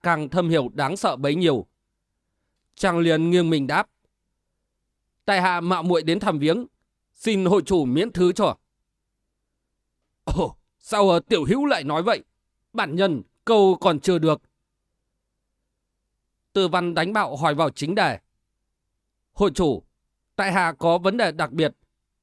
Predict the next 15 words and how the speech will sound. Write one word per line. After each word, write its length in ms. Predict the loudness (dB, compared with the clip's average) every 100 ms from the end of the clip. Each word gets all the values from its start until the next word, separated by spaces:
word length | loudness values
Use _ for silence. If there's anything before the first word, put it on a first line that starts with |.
| -2
cầu 180 | 2 2
xin 280 | 2 2
hội 160 | 4 4
chủ 160 | 2 -4
cho 180 | -2 -2
biết." 200 | -2 -4 _ _ _ _ _ _ _ _ _ _ _ _ _ _ _ _ _ _ _
"Tiểu 180 | -2 2
hữu 260 | 2 0 -4
cứ 160 | -2 0
nói 200 | 0 -2
ra, 280 | -2 -4 -6 _ _ _ -6
can 200 | -4 -2
gì 200 | 0 2
mà 160 | 2 0
ngại?" 280 | -2 -8